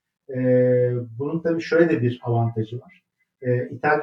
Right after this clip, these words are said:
ürünlerin fiyatları arttıkça tabii bazı ürünler, e, bazı müşteriler için, e, alınabilir olmaktan çıkıyor. O noktada aslında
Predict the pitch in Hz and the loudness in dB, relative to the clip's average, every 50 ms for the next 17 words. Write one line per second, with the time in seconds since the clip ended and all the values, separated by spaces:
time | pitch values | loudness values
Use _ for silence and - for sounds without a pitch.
0 | - - 170 139 139 143 139 139 143 139 - - 143 139 135 - - 143 143 131 | -4 -6 -8 -6 -6 -6 -6 -4 -4 -4 -2 -2 -2 -2 -2 -2 -4 -4 -2 -2
1 | 123 123 - - 180 165 - - 143 143 147 - - _ - 127 123 135 131 131 | -4 -4 -4 -6 -10 -12 -8 -4 -4 -4 -4 -4 -10 _ -6 -4 -2 -2 -2 -4
2 | - - 135 135 143 143 139 123 123 127 120 117 - 123 117 117 117 117 120 - | -6 -6 -4 -2 0 0 0 0 0 -2 -2 -4 -4 -4 -4 -2 -2 -2 -4 -6
3 | - - - - 131 127 127 127 131 131 131 127 131 127 123 - - 135 127 127 | -8 -12 -16 -14 -8 -6 -4 -2 0 0 -2 -2 -4 -8 -8 -8 -6 -4 -2 -2
4 | 127 127 120 - - - _ _ _ _ _ _ _ _ _ - 123 123 123 123 | 0 -2 -2 -6 -8 -16 _ _ _ _ _ _ _ _ _ -6 -4 -2 -2 -2
5 | - - 131 131 131 131 131 143 139 139 123 127 131 147 147 - - _ - 131 | -4 -6 -8 -8 -6 -6 -4 -4 -4 -4 -4 -6 -4 -4 -6 -8 -10 _ -8 -6
6 | 127 127 127 123 - - 151 139 120 - 120 113 - 120 120 117 - - - - | -4 -2 -4 -4 -4 -6 -8 -10 -10 -10 -14 -12 -6 -4 -4 -4 -6 -8 -14 -14
7 | 151 156 160 - - - - 127 131 131 123 117 - - - 127 127 - 165 185 | -8 -4 -4 -2 -2 -2 -4 -4 -4 -6 -6 -6 -8 -10 -12 -12 -12 -10 -12 -14